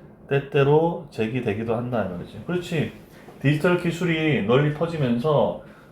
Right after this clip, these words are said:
아주 기존에 유명한 그런 어떤, 여기서 뭐 미디어 기업이라 하면 알겠니? 뭐 예를 들어 뭐 방송업체라고 생각해보잔 말이야. 어? 우리 와이티엔, 에스비에스도 지금 유튜브 채널 운영하잖아, 맞지? 그런 식으로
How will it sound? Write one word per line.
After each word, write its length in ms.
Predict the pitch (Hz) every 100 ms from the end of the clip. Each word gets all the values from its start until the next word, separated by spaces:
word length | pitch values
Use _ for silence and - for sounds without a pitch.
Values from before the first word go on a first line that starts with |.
| -
아주 680 | 135 139 127 135 151 170 170
기존에 680 | 120 131 139 123 131 151 143
유명한 420 | 117 131 131 123
그런 220 | 127 120
어떤, 520 | 113 - 110 113 135 135
여기서 280 | 131 120
뭐 300 | 110 101 98 - -
미디어 400 | - 113 131 135
기업이라 320 | 131 131 127 110
하면 180 | 107
알겠니? 600 | 98 104 113 160 214 - -
뭐 140 | 104
예를 100 | 120
들어 140 | 113
뭐 280 | 107 98 - - -
방송업체라고 720 | 123 135 151 135 131 156 127
생각해보잔 600 | 113 147 143 165 160 117
말이야. 340 | 98 92 95 87
어? 340 | 160 233 - - - - -
우리 380 | 131 147 147 - -
와이티엔, 580 | 131 170 175 196 185 147
에스비에스도 640 | 143 - 175 175 165 143
지금 340 | 127 143 139 120
유튜브 360 | 127 - 151
채널 260 | - 156 139
운영하잖아, 480 | 120 139 156 151 135
맞지? 400 | 151 190 214 208 - - - 143 131
그런 240 | 175 190
식으로 640 | 185 160 139 160 175 185